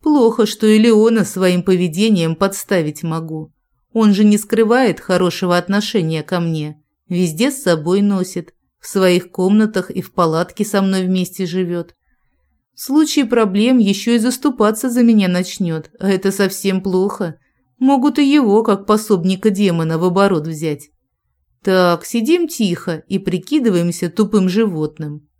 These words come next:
А кошачья сущность тоже сидит тихо и не мявкает, что это люди – тупые животные, а кошки – соль земли. Почему это я тебя и без транса теперь слышу, а? Сгинь, нечистая сила.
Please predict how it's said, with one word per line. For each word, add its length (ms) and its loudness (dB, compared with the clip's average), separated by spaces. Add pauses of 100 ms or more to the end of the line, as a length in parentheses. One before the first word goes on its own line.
(420)
А 100 -8
кошачья 600 -2
сущность 680 -6
тоже 300 -2
сидит 400 -6
тихо 380 -8
и 200 -2
не 160 2
мявкает, 640 -2 (160)
что 240 -4
это 240 2
люди – 340 2
тупые 420 0
животные, 760 -4
а 140 -2
кошки – 500 -4
соль 300 -2
земли. 600 -4 (760)
Почему 480 -2
это 220 2
я 200 4
тебя 360 0
и 100 2
без 240 2
транса 460 -2
теперь 380 -2
слышу, 560 -4
а? 300 0 (320)
Сгинь, 480 0
нечистая 600 0
сила. 520 -8